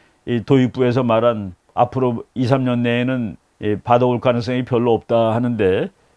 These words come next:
벌써 이제 그 실제하고 현실이, 이 현실과 이상이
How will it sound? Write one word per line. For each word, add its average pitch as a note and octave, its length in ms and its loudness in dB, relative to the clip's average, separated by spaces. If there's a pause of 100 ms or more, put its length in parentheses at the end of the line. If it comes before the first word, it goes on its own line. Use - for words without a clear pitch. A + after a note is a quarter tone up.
벌써 A2 220 0
이제 A2+ 260 2
그 G#2+ 380 0 (420)
실제하고 A#2+ 720 2
현실이, B2 640 -2 (320)
이 F2+ 320 0
현실과 A#2+ 600 2
이상이 A#2 640 -2